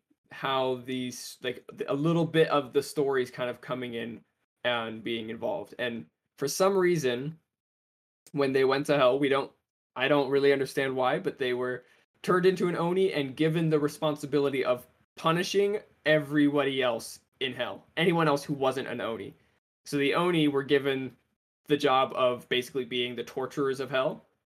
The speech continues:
which kind of seems like a weird, like, giving the keys of the prison to the prisoners. 'Cause it's like, I mean,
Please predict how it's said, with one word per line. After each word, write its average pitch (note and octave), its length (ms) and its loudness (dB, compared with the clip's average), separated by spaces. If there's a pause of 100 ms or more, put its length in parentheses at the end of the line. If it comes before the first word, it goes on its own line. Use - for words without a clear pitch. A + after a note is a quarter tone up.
(160)
which C#3+ 180 -2
kind D3 140 2
of C#3 80 -2
seems C#3+ 320 -2
like C3 260 -2 (560)
a C3 100 0
weird, C3 380 2
like, A#2 220 -6 (120)
giving C3+ 500 2 (340)
the C3+ 140 0
keys D3 360 0
of B2+ 100 -2
the C3 60 -2
prison C#3+ 560 -2
to D3+ 100 0
the C3+ 80 0
prisoners. D3+ 600 -2 (580)
'Cause D3+ 120 -2
it's - 260 -6
like, D3 160 2
I C3+ 200 0
mean, C3+ 340 -2